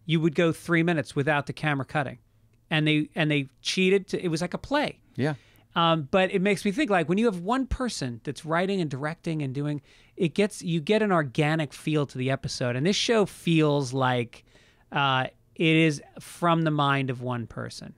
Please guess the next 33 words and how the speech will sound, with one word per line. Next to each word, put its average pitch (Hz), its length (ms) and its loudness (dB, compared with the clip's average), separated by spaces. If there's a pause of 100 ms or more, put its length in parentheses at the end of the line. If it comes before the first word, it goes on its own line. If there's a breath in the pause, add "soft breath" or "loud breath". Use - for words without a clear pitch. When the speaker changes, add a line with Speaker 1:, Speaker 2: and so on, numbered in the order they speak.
Speaker 2:
Oh, 117 200 0 (120)
cool. 131 240 -2
Speaker 1:
It 151 100 0
feels 185 260 2
very 156 280 2
organic. 135 640 0
It's 123 140 -8
very 147 340 2
funny. 127 640 -4 (420 soft breath)
Um, 120 460 -2 (680)
holy 147 260 2
shit, 131 280 -4
Martha 143 320 -6
Plimpton. 143 500 -10
Speaker 2:
Oh 107 100 0
my 90 160 -4
God. 85 260 -6
Speaker 1:
Are 135 80 0
you 180 260 0
fucking 165 800 -10
kidding 160 360 -10
Speaker 2:
And - 80 -2
Speaker 1:
me? 180 80 0
Speaker 2:
she, 175 200 0
she, 143 440 -2
she - 180 -4
wasn't 117 320 -2
the 110 80 -8
original 101 340 -6
person 98 320 -6
in 92 100 -6
that 82 140 -10
role. 107 280 -8